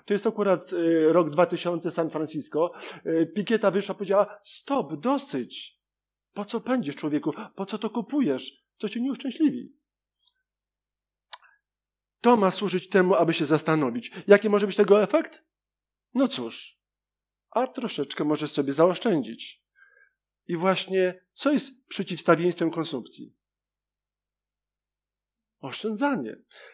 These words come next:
Y, nawet jeżeli to nie są wielkie sumy, jeżeli to jest stały nawyk, jest to bardzo dobra rzecz.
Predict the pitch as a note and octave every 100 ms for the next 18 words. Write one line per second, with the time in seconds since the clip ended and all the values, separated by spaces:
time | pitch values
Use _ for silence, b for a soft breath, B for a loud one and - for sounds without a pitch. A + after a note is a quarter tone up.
0 | b b - D#3 D3+ D#3 G3+ A#3 A#3+ G#3
1 | F#3+ - G3 G#3 G3+ F3 G3 F#3+ - E3
2 | D3 E3+ B B D#3 D#3+ F3 F3 E3+ -
3 | - - - F#3+ F#3+ F#3 D3+ C3+ E3 -
4 | B F#3 - G3+ F#3+ G3 F#3+ F#3+ F3 D#3+
5 | D3+ B2 -